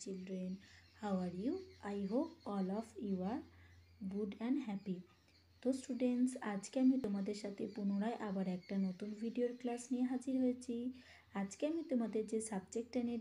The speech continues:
ডিসকাস করব সেটা হলো নার্সারির ম্যাথের গণিত সংকলন। তোমাদের ম্যাথের গণিত সংকলনে আজকে যে টপিকগুলো নিয়ে ডিসকাস করব সেটা হলো connect the dots, তিন দশ আট আটত্রিশ এবং তিন দশ নয় ঊনচল্লিশ।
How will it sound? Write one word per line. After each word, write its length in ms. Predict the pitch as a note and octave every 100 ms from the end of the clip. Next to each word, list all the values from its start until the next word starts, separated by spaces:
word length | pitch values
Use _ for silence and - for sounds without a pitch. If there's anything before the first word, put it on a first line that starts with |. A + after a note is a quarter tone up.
| G#3
ডিসকাস 320 | G3 - B3+ -
করব 200 | B3 A#3 A#3+ B3
সেটা 240 | G3 G3 F#3
হলো 180 | F#3 F#3+ B3+
নার্সারির 580 | G#3 F#3 - F#3+ A3 C4+ B3
ম্যাথের 400 | G3 E3+ - B3 B3+
গণিত 260 | D4 D4 C4+ -
সংকলন। 420 | F3+ F3+ F3+ F3 - - - - -
তোমাদের 360 | G3+ G3+ G#3+ A3+
ম্যাথের 340 | A#3 A3+ C4 B3+
গণিত 280 | A3 F#3+ F#3+ -
সংকলনে 460 | B3 A#3 A#3+ A#3 B3 B3
আজকে 340 | G3 F#3+ - C#4+ C4
যে 100 | C4 A#3 A3
টপিকগুলো 480 | F#3+ G3 G3 G3 G3+
নিয়ে 120 | G#3 G3
ডিসকাস 380 | F#3+ - F#3+ F3+ -
করব 200 | F#3 F3 A3+ C#4
সেটা 300 | G3+ F3+ F#3 F3+
হলো 260 | F3 E3+ A3 F#4 - - - -
connect 460 | C4 C#4 C#4+ C#4+ -
the 120 | B3 -
dots, 420 | F#3+ F#3 A#3 B3+ - - - - - -
তিন 140 | A3 G#3+ A3
দশ 120 | C#4 C4+ G#3
আট 100 | G3 F3+
আটত্রিশ 480 | - - F#3 A#3 B3+ G#3
এবং 160 | F#3 G#3 B3+
তিন 120 | G3+ F#3+ F#3
দশ 120 | F#3+ G3
নয় 160 | G3 F#3
ঊনচল্লিশ। 680 | F#3+ G#3+ A#3+ A3+ A3+ A#3